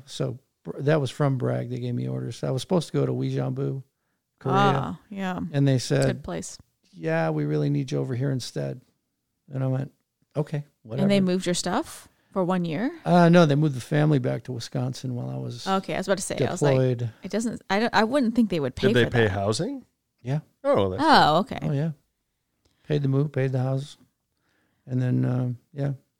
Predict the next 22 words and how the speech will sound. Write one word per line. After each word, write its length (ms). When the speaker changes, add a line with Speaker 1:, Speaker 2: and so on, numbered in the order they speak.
Speaker 2:
Oh, 200
I 80
had 180
one 200
more 200
move, 280
too. 300
Speaker 3:
Uh-oh. 400
Speaker 2:
I 40
forgot. 520
Sorry. 140
Speaker 3:
Yes. 200
Speaker 2:
Go, 120
you 120
go 80
ahead. 240
Speaker 1:
No. 340
Speaker 2:
Oh, 160
I 140
did 220
move 380
fr-, 140